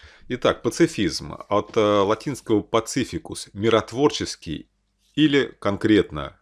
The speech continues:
«делаю мир». Пацифизм. Да, это чтобы было понятно, все надо начинать с определения, потому что мало, бо-, бывает порой у людей,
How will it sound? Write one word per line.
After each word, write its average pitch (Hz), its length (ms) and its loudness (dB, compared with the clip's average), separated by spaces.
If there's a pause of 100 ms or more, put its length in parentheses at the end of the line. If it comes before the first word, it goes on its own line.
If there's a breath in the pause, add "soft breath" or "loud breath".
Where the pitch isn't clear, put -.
(200)
«делаю 101 600 2
мир». 92 380 -6 (480)
Пацифизм. 76 540 -12
Да, 160 100 -4
это 147 100 -4
чтобы 101 220 -8
было 113 160 0
понятно, 107 420 -6
все 104 160 -6
надо 90 160 -8
начинать 90 280 -8
с - 40 -8
определения, 90 440 -4
потому - 140 -20
что - 120 -12
мало, 104 220 -2
бо-, 95 340 -4
бывает 107 360 -2
порой 113 260 -2
у 90 140 -6
людей, 95 440 -6